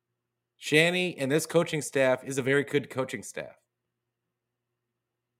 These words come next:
Half of the stuff that we were worried about, we should not have been worried about. And I, I'm guilty of it too. I let it creep in. I let it creep in.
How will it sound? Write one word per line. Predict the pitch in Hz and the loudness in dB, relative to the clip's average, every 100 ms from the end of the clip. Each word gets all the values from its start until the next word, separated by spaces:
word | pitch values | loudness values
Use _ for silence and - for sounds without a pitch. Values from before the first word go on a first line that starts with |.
| _ _ _ _ _ _ _ _ _ _ _ - | _ _ _ _ _ _ _ _ _ _ _ 4
Half | 147 180 | 6 6
of | 175 | 4
the | 170 | -2
stuff | - 165 160 | 0 0 2
that | 139 | 0
we | 151 | 2
were | 151 127 | 2 2
worried | 143 156 147 | 2 2 4
about, | 151 143 | 2 2
we | 139 | -2
should | - 139 | -2 0
not | 139 | 0
have | 139 | 0
been | 123 120 | -2 -2
worried | 123 107 | -2 -2
about. | 90 78 - _ _ _ _ _ _ _ _ _ _ _ _ _ _ _ _ _ _ _ _ _ _ _ _ _ _ | -6 -10 -12 _ _ _ _ _ _ _ _ _ _ _ _ _ _ _ _ _ _ _ _ _ _ _ _ _ _
And | 135 131 | 4 8
I, | 165 185 | 8 6
I'm | 117 135 202 | 4 2 2
guilty | 120 151 160 175 | 4 4 4 4
of | 175 | 4
it | 175 | 2
too. | 202 170 | 0 4
I | 139 | 4
let | 127 151 | 4 2
it | 160 - | 0 -4
creep | 175 165 151 | -6 -2 0
in. | 131 95 - _ _ _ _ _ _ | 0 -2 -12 _ _ _ _ _ _
I | 127 | 2
let | 127 143 | 4 4
it | 156 117 | 2 -2
creep | 170 160 151 | -2 0 0
in. | 110 | -2